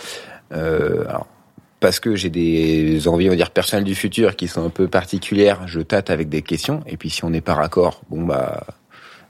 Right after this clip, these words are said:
je sais que s'il y a conversation un jour, bah, il y aura juste ça et ça et ça qui feront que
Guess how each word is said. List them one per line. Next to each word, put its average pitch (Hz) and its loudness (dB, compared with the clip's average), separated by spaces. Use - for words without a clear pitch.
je 80 -6
sais - -2
que - -4
s'il - -2
y - 6
a 78 4
conversation 85 0
un 82 2
jour, 90 4
bah, 69 -6
il 71 -6
y 76 -4
aura 76 -2
juste 82 -6
ça 85 0
et 82 0
ça 82 -4
et 82 -6
ça 90 -4
qui 71 -8
feront 87 -4
que 90 -4